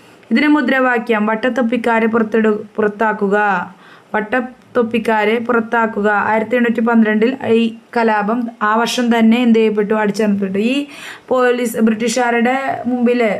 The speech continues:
കുറിച്യർക്ക് എത്രയൊക്കെ ആയുധങ്ങൾ ഉപയോഗിച്ചാലും ഒളിപ്പോരൊക്കെ നടത്തിയാലും അതിനൊരു പരിധിയുണ്ട് അല്ലേ? ഏഹ്, അതെ.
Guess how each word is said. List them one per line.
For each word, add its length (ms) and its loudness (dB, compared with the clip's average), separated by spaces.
കുറിച്യർക്ക് 440 0
എത്രയൊക്കെ 520 -2
ആയുധങ്ങൾ 500 0
ഉപയോഗിച്ചാലും 800 2
ഒളിപ്പോരൊക്കെ 580 0
നടത്തിയാലും 580 0
അതിനൊരു 340 2
പരിധിയുണ്ട് 480 2
അല്ലേ? 220 2
ഏഹ്, 300 2
അതെ. 180 0